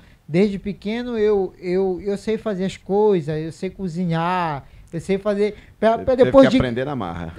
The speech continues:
Speaker 1: aprender na marra, porque até depois de grande eu tenho curso de cozinheiro. Além de eu ser atleta de M M A,
Speaker 2: <laughs>
Speaker 1: eu gosto de cozinhar também,
Speaker 2: Então,
Speaker 1: entendeu?
Speaker 2: se não der certo
Speaker 1: <laughs>
Speaker 2: brigando, lutando,
Speaker 1: Brigando, eu
Speaker 2: né?
Speaker 1: posso correr pra outra,
Speaker 2: Pra
Speaker 1: outra
Speaker 2: cozinhar,
Speaker 1: área,
Speaker 2: né?
Speaker 1: né?
Speaker 2: Aham.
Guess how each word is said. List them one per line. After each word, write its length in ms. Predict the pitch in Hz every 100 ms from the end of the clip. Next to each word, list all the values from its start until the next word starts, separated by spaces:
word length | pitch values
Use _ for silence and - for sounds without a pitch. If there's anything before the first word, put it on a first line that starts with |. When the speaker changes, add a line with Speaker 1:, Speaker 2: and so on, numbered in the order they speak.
| - -
Speaker 1:
aprender 320 | 226 220 254
na 140 | 294
marra, 360 | 285 262 269 254
porque 140 | 240
até 140 | 220 220
depois 300 | 339 269 262
de 80 | 240
grande 220 | 214 247
eu 80 | 254
tenho 240 | 247 262 269
curso 240 | 269 269
de 60 | 262
cozinheiro. 600 | 262 226 285 269 208 202
Além 200 | 196 214
de 60 | 226
eu 40 |
ser 280 | 226 226 226
atleta 380 | 220 214 226 220
de 80 | 220
M 160 | 226
M 200 | 226 220
A, 280 | 208 208 233
Speaker 2:
<laughs> 0 |
Speaker 1:
eu 120 | 247
gosto 240 | 214 226 233
de 80 | 226
cozinhar 580 | 233 202 269 226 196
também, 340 | 208 214 190 180
Speaker 2:
Então, 160 | 165
Speaker 1:
entendeu? 160 | 156 185
Speaker 2:
se 60 | 123
não 80 |
der 160 | 120 131
certo 380 | - 131 127 - -
Speaker 1:
<laughs> 140 | _ _
Speaker 2:
brigando, 680 | 123 131 117 127 147 160 160
lutando, 180 | 143 160
Speaker 1:
Brigando, 640 | 214 233 208 214 247 277
eu 80 | 269
Speaker 2:
né? 100 | 254
Speaker 1:
posso 260 | 262 262 -
correr 340 | 233 247 240
pra 180 | 247 254
outra, 240 | 254 262 -
Speaker 2:
Pra 120 | 233
Speaker 1:
outra 180 | 247 294
Speaker 2:
cozinhar, 200 | 254 220
Speaker 1:
área, 240 | 220 214 202
Speaker 2:
né? 120 | 220
Speaker 1:
né? 60 |
Speaker 2:
Aham. 240 | 123 127